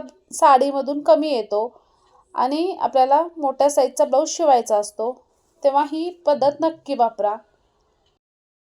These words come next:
आता इथे मी जे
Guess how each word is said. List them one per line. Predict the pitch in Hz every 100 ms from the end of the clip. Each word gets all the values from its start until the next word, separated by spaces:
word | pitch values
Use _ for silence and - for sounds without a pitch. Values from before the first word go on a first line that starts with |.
| _ _ 359 370 _ _ _ _ _ _ _ _ _ _ - - - - - - - - - _ _ _
आता | - 320
इथे | 330 330
मी | 320 339
जे | 294 339